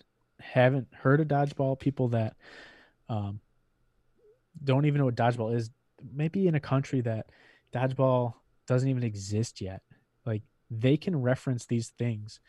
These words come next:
and pick up the game from these little tidbits of information that we're leaving behind.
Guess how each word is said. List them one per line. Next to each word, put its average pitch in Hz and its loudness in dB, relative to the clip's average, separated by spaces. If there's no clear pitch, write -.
and 120 2
pick 165 4
up 147 0
the 135 0
game 113 -2
from 110 -2
these 123 0
little 123 4
tidbits 123 0
of 110 -2
information 110 -4
that 107 -2
we're 110 -2
leaving 107 0
behind. 101 -6